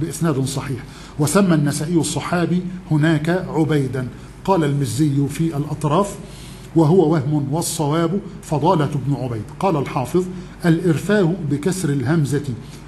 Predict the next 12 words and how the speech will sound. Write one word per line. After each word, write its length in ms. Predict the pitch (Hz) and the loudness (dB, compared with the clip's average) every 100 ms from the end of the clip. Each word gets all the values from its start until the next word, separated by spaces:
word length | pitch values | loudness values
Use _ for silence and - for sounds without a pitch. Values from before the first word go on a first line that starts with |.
| - | 2
وبفاء 720 | 165 151 151 175 143 143 180 190 - - | 2 4 2 2 0 0 0 0 -4 -2
وآخره 720 | 151 160 165 - 202 165 139 131 | -2 0 -2 2 4 4 4 2
هاء 300 | 170 170 170 170 | 0 0 -4 -4
التنعم 640 | 165 - 139 143 120 170 | -8 -4 -2 -2 0 0
والراحة، 640 | 143 131 127 139 - 127 - - - - - | 0 0 0 0 0 -4 -8 -16 -18 -16 0
ومنه 460 | 156 170 202 151 156 | 4 4 4 4 2
الرفه 640 | 139 156 185 147 175 170 135 | 2 2 0 0 0 0 -2
بفتحتين"، 840 | 147 180 - 151 156 151 147 - - - - | -2 -6 -6 -4 0 2 2 0 -6 -8 -2
وقيده 580 | 226 214 175 214 202 151 | 0 4 4 4 2 0
في 140 | 156 | 0
الحديث 440 | 147 - 151 196 - | -2 -2 -2 -2 -2
بالكثرة. 480 | 143 - - - 117 | -4 -2 -6 -6 -10